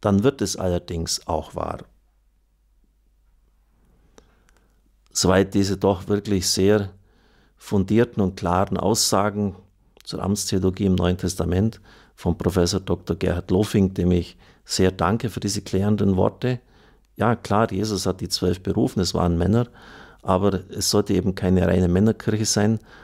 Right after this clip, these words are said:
Das zeigt das Bild in Apostelgeschichte eins sehr deutlich. Ich danke Ihnen, dass Sie in dieser österreichischen Bußzeit uns auch mit Ihren finanziellen Gaben bedenken. Vergelt's Gott.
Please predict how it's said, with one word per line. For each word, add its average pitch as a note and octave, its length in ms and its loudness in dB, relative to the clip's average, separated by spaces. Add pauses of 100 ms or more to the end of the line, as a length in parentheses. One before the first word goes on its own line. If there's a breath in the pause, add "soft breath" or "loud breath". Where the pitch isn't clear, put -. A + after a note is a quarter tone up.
(100)
Das - 240 -2
zeigt F#2 480 0 (340 soft breath)
das F#2+ 200 -4
Bild G2 240 0
in G2+ 100 6
Apostelgeschichte F#2+ 840 -2
eins F2 360 0 (140 loud breath)
sehr F2+ 240 0
deutlich. E2+ 680 -6 (1500 soft breath)
Ich - 140 -20
danke A2+ 340 2
Ihnen, G#2 340 4
dass F#2+ 300 -4
Sie F#2 240 0
in G2+ 180 -6
dieser F#2+ 240 -4
österreichischen G2 460 0
Bußzeit G#2+ 560 2
uns G2+ 280 -4
auch F#2 360 0 (460 soft breath)
mit F2+ 140 -6
Ihren F#2 140 4
finanziellen F#2 760 2 (380)
Gaben F2+ 380 0
bedenken. A2 640 -6 (440 soft breath)
Vergelt's F#2 460 -2
Gott. - 360 -4